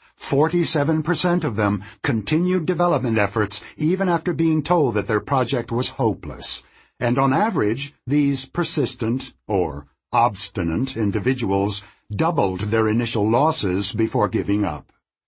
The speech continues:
Significantly, persistence after discouraging advice was relatively common among inventors who had a high score on a personality measure of optimism,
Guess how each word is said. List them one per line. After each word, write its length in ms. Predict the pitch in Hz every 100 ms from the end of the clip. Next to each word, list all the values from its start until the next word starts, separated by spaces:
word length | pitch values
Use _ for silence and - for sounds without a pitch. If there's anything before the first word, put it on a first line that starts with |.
| _ _ _ _ _ _ -
Significantly, 1000 | - 202 196 254 170 131 104 123 117 117 _ _ _ -
persistence 760 | 196 - 254 233 - 160 160 -
after 400 | - 151 - 185
discouraging 680 | 165 - 170 139 135 143 131
advice 640 | 107 156 170 85 98 - _ _
was 240 | 160 160 185
relatively 540 | 226 254 262 214 240
common 440 | 233 233 226 113 98
among 280 | 104 113
inventors 640 | 110 107 104 101 156 190 190
who 80 | 165
had 180 | 147
a 80 | 139
high 300 | 110 190 196
score 580 | 196 - 196 170 107 110 - -
on 180 | 143
a 80 | 139
personality 760 | 139 180 180 165 165 147 - 113
measure 400 | 104 98 135 131
of 200 | 151 -
optimism, 840 | 147 120 - 95 85 78 90 78